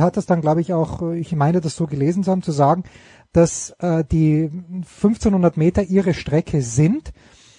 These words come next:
W-, w-, was, was liest du da, wenn überhaupt? Kann man da was herauslesen, dass sie irgendwie gemerkt hat, über die längeren Strecken ist die internationale Konkurrenz zu groß oder ist sie einfach noch zu jung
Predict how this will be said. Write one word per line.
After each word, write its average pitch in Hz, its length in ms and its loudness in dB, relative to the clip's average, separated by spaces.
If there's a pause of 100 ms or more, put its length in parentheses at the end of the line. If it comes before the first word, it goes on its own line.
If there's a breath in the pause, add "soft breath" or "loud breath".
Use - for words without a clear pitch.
(420 soft breath)
W-, 202 80 -16
w-, 214 580 -6
was, 233 260 2
was - 180 0
liest 220 300 4
du 208 40 2
da, 147 180 4
wenn 170 120 4
überhaupt? 185 600 2
Kann - 140 2
man 240 120 2
da 226 80 0
was 196 180 2
herauslesen, 202 840 0
dass 180 220 -4
sie 196 300 -2
irgendwie 185 260 0
gemerkt 170 380 0
hat, 190 80 0
über 180 160 2
die 165 80 -2
längeren 185 360 0
Strecken 175 440 -2 (400 loud breath)
ist 185 200 0
die 185 80 4
internationale 175 960 2 (260)
Konkurrenz 175 640 0
zu 143 120 -4
groß 160 460 2
oder 190 140 2
ist 185 120 0
sie 196 60 2
einfach 175 200 0
noch 170 180 0
zu - 140 -2
jung 175 340 0